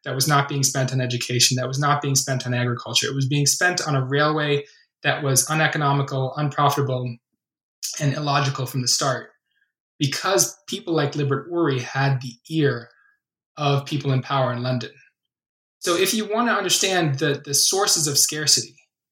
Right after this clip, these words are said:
the nature of scarcity, whether it's, whether it's inevitable or constructed, you have to understand things like the T Z R railway, because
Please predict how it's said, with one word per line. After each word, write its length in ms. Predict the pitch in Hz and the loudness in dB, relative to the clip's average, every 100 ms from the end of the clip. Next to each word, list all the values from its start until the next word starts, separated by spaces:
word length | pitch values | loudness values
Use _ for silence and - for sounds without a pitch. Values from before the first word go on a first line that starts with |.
| _ _ _ _ | _ _ _ _
the 60 | 143 | -4
nature 400 | 143 170 175 151 | 0 2 2 2
of 80 | 139 | 2
scarcity, 640 | - 135 127 120 - - _ _ _ | 2 0 0 0 -4 -20 _ _ _
whether 280 | 147 160 151 | -2 2 2
it's, 420 | 143 - - - _ _ _ | 2 0 0 -4 _ _ _
whether 220 | 156 156 | -4 2
it's 180 | 147 143 | 2 0
inevitable 600 | 143 151 180 180 180 170 | 0 2 2 2 0 0
or 160 | 147 139 | -2 -4
constructed, 540 | 135 - 160 147 123 | 0 2 4 2 0
you 120 | 127 127 | -4 0
have 220 | 170 - | 2 2
to 80 | 190 | -2
understand 480 | 170 - 165 151 | 2 2 2 0
things 200 | 165 151 | -2 -2
like 140 | 151 143 | 0 0
the 140 | - | 0
T 160 | - 160 | 0 0
Z 180 | 143 143 | 0 2
R 180 | 135 | 2
railway, 400 | 135 139 147 117 | 2 2 0 -4
because 560 | 113 123 - 135 127 - | -8 -10 -2 2 4 2